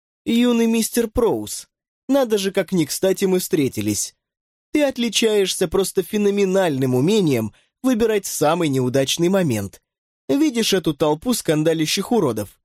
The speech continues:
Видишь? Ты их знаешь? Их притащила мамочка Кивинс,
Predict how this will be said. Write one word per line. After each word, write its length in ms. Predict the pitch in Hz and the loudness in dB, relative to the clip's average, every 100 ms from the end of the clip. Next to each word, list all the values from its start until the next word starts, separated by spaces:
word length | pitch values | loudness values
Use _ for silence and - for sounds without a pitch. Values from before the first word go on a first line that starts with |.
| _ _ | _ _
Видишь? 520 | 269 311 190 107 - - _ _ _ _ | -2 0 0 -4 -6 -14 _ _ _ _
Ты 180 | 233 247 | 0 0
их 60 | 226 | 2
знаешь? 580 | 269 302 139 98 - - _ _ _ - | 2 2 0 -4 -10 -14 _ _ _ -2
Их 200 | 247 - | -2 0
притащила 680 | 220 202 180 - 254 254 175 | -2 0 0 0 0 2 2
мамочка 520 | 175 180 175 - 233 | 0 0 -2 -4 -6
Кивинс, 640 | - 196 113 113 107 - | 0 0 0 -4 -6 -8